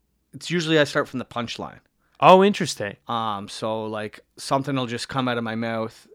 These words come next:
Speaker 1: and then I'll be like, "Oh, that's something," and then kinda just write the joke to the punchline.
Speaker 2: Oh, so you figure out how to walk into that line.
Speaker 1: Yeah,
Speaker 2: Smart.
Speaker 1: yeah, yeah, yeah.
Speaker 2: Yeah, that's,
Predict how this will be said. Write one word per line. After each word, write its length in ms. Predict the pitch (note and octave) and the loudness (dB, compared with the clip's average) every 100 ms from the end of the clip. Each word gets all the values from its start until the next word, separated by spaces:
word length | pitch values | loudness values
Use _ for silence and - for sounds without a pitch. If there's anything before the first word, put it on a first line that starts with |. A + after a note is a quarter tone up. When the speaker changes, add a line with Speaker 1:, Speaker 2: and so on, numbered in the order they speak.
| _ | _
Speaker 1:
and 200 | A2+ G#2 | -12 -10
then 120 | G2+ F#2+ | -10 -12
I'll 60 | |
be 120 | F#2 | -12
like, 260 | F#2+ F#2+ F#2+ | -12 -12 -8
"Oh, 260 | A2+ C#3 G#2 | -4 -4 -4
that's 240 | A2 C#3 | -6 -8
something," 600 | - C3 A2 - G#2+ D#3 - _ _ _ | -8 -8 -8 -10 -10 -10 -14 _ _ _
and 200 | A#2 A2+ | -8 -6
then 360 | A2+ A2+ A2+ A2 | -6 -6 -6 -8
kinda 400 | - B2 A2+ A2 | -6 -6 -4 -6
just 460 | G2+ A2 - - - _ _ - | -8 -10 -12 -16 -20 _ _ -12
write 300 | B2 B2 - | -6 -6 -8
the 80 | A#2 | -10
joke 460 | A#2+ A#2+ A2+ - - | -6 -6 -6 -12 -10
to 180 | - | -6
the 100 | C3 | -6
punchline. 600 | A2 B2+ B2 - F#2 B1 - - | -6 -6 -6 -8 -12 -14 -12 -2
Speaker 2:
Oh, 100 | C3 | 0
so 200 | - A2+ | 0 -4
you 180 | B2 B2+ | 0 -2
figure 240 | - A#2+ | 0 0
out 60 | G#2 | 4
how 100 | A2 | 4
to 80 | G#2 | 4
walk 300 | G#2 G#2 A2+ | 2 0 -2
into 200 | G#2 G2 | -4 -2
that 240 | G#2 G2 | -2 -2
line. 340 | A2 G#2 G2 F2+ | -2 -2 -2 -6
Speaker 1:
Yeah, 420 | D3+ D3 B2 G2 F2+ | 0 2 2 -2 -4
Speaker 2:
Smart. 320 | G#2 F3+ C3 | 0 2 2
Speaker 1:
yeah, 160 | G2+ G2 | -2 -6
yeah, 60 | |
yeah. 260 | G2+ G2+ E2+ - - - | -6 -8 -10 -16 -20 -6
Speaker 2:
Yeah, 140 | - F#3+ | 2 4
that's, 220 | G#3+ - | 4 0